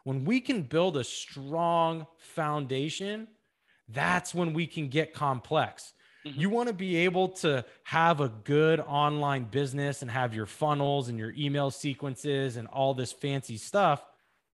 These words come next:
Speaker 1: You can't get complex if your foundation sucks. If you don't know what the base product is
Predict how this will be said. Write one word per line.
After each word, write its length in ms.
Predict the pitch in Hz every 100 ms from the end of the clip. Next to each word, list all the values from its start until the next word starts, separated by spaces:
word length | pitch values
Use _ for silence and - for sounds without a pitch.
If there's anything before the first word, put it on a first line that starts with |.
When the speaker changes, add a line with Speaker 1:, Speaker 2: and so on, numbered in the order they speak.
| -
Speaker 1:
You 80 | 151
can't 380 | - 226 220 151
get 300 | 151 208 -
complex 680 | 160 185 170 - 214 214 165
if 160 | -
your 80 | 151
foundation 800 | - 190 170 151 220 226 156 120
sucks. 640 | - - 240 113 - - - - -
If 160 | 147 156
you 100 | 220
don't 320 | 240 202 139
know 520 | 160 226 208 160 147 - -
what 180 | 185 190
the 80 | 131
base 560 | 104 135 165 208 190
product 640 | - - 175 220 185 135 143
is 340 | 131 131